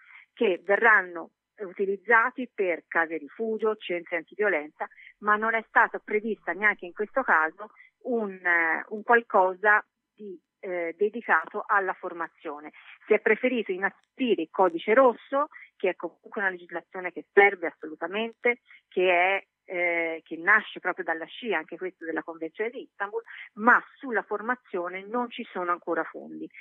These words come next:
E questo naturalmente è importante, perché se te non fai prevenzione, ti ritrovi solamente a punire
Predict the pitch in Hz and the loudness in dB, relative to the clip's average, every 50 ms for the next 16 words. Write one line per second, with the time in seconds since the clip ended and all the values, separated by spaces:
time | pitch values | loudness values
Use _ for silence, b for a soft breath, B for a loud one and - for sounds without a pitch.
0 | B B B B 262 - 302 294 - 208 185 - 185 175 190 208 226 - - 170 | B B B B -4 0 0 0 0 -2 -2 0 0 -2 0 0 -2 -2 -2 -6
1 | 160 - 160 - - 208 185 170 - - 156 - 160 - - 170 - _ - 180 | -4 -6 -4 2 4 4 4 4 2 -6 -10 -10 -10 -8 -8 -10 -6 _ -4 -4
2 | - - - 226 202 185 180 175 - - 220 185 170 - - - 208 202 208 240 | 0 4 4 4 4 2 -4 -2 2 4 6 6 6 4 0 2 4 4 6 4
3 | 247 247 - - - 180 165 160 160 160 - - 170 170 160 - 202 180 165 156 | 2 2 -2 -4 -4 -2 -2 -2 -6 -8 -8 -6 -6 -4 -2 0 0 0 0 -2
4 | - 175 170 180 202 196 175 - 196 180 - - 262 233 190 160 147 156 160 170 | -6 -4 -4 -4 -4 -6 -6 -2 -2 -2 -2 -4 -8 -6 -6 -6 -6 -4 -2 -2
5 | 175 | -2